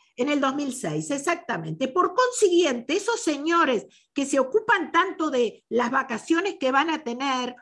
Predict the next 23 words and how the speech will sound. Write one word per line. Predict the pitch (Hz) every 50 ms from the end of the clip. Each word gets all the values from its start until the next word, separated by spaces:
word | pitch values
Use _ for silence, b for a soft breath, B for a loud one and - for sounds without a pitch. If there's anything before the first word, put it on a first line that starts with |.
| b b b _
o | - 262 277
de | 285 269
quedar | 269 269 277 311 349 427
simpático | - - - 339 269 247 226 - - 349 392 403 - - 233 226 - - 190 160 151 B B B B _
con | - 269 269 262
los | 262 254 226
relatores | 233 - 226 254 240 240 226 226 - - 302 320 339 339 330 262 - - _ _ _ _ _ _ _ _
pseudoterroristas, | - - - 330 349 339 311 269 233 226 220 - 262 269 294 320 392 403 311 240 196 170 - - - 269 359 - - _ _ _ _ _
deberían | 302 381 415 453 453 466 523 539 523 494 466
ocuparse, | 466 - 392 403 - 311 262 233 226 - - - 247 - b b b b b b
porque | _ 311 320 320 311 - 320 311
si | 311 - 311 294 262 233
yo, | 208 247 311 311 285 214 156 156 - - _ _ _ _
y | 220 226
lo | 240 254 254
vuelvo | 262 330 403 427 427 427
a | 381 349
decir, | 285 233 226 - - 175 151 139 - - - - _ _
si | - - 311
Mercedes | 302 311 294 311 - 453 466 453 370
Vigil | 349 262 - - 254 208 -
tuviera | - 247 247 277 302 277 254
algún | 240 226 226 226 262 330 339 262 196 147 120 117 -